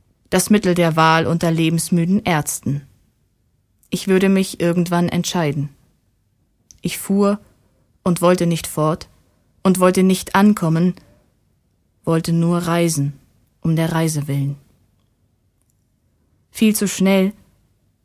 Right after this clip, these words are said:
viel zu plötzlich war ich da, sah Jütlands Himmel auf dem blinden Tablett des Fjordes liegen. Skagens Licht, das Licht der Impressionisten und der melancholischen Frauen, tat sein Bestes.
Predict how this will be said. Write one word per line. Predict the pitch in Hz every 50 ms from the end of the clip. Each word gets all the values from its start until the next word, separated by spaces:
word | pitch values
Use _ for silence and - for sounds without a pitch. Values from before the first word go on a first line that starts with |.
| _ _
viel | - - 233 214
zu | 220 220 214
plötzlich | - - 214 214 - - - 185 180 -
war | 185 180
ich | 180 175 -
da, | - 170 160 147 143 143 - _ _ _ _ _ _ _ _ _ _ _ _ _ _ _ _ _ _ _ _
sah | - - 190 190
Jütlands | 185 185 214 226 220 - 202 196 190 185 -
Himmel | - 208 208 202 185 190
auf | - 170 170 -
dem | - 175 175
blinden | 165 175 180 190 - 196 185
Tablett | - - 170 170 - 175 175 170 - - -
des | 160 - -
Fjordes | - - 175 165 160 160 160 156 - -
liegen. | 165 165 160 151 156 151 151 - _ _ _ _ _ _ _ _ _ _ _ _ _ _ _ _ _ _ _ _
Skagens | - - - - 185 185 185 190 202 196 190 - - -
Licht, | 180 196 185 - - - - - - _ _ _ _ _ _ _ _ _ _ _ _ _ _
das | - 185 - -
Licht | - 190 208 208 - - - -
der | 180 -
Impressionisten | - 185 - - 190 190 - 180 180 185 190 185 - - - 190 185 170
und | 156 175 -
der | 170 165
melancholischen | 175 170 165 160 165 160 - - 180 180 175 175 - - 170
Frauen, | 160 - - - 160 160 160 165 170 175 - - _ _ _ _ _ _ _ _ _ _ _ _ _ _ _
tat | - 185 170 165 160 -
sein | - 185 180 185
Bestes. | 185 185 180 175 - - - 147 - - - -